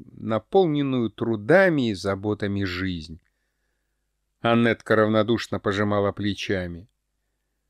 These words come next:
«Ну да, столица. Да, магазины.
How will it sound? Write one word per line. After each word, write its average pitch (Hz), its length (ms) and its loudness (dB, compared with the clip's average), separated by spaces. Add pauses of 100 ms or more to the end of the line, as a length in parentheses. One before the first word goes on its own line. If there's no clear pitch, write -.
(480)
«Ну 185 240 2
да, 160 460 4 (100)
столица. 107 1000 -2 (1000)
Да, 123 640 4
магазины. 101 1120 -2